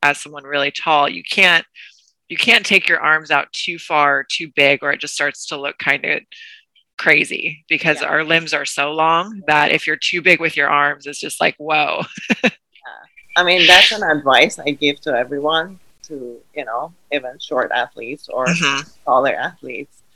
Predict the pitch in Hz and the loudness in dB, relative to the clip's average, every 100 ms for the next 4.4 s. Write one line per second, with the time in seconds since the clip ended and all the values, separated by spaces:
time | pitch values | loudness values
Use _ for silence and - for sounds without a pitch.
0 | _ _ - 139 127 131 - 147 139 139 | _ _ -4 -2 -2 -4 -2 0 2 0
1 | 143 139 139 113 123 123 151 - 147 120 | -2 -2 -2 -4 -2 -4 -6 -8 -8 -6
2 | 123 123 _ _ _ - 131 135 143 139 | -6 -8 _ _ _ -2 -2 -2 -10 -6
3 | 120 113 120 120 160 - 123 113 120 - | -2 0 0 -2 -6 -18 -18 -14 -12 -8
4 | 110 101 73 | -6 -6 -8